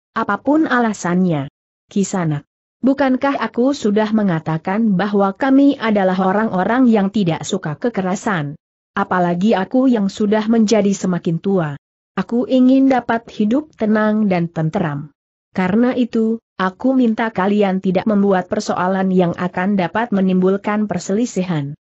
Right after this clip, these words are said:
"Aku tidak mengerti jalan pikiranmu itu, Kisapa Aruh." Tegasnya,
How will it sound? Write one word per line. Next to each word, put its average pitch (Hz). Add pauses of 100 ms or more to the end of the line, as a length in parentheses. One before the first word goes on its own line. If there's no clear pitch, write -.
(140)
"Aku 294
tidak 185
mengerti 208
jalan 214
pikiranmu 196
itu, 180
Kisapa 220
Aruh." 180 (400)
Tegasnya, 202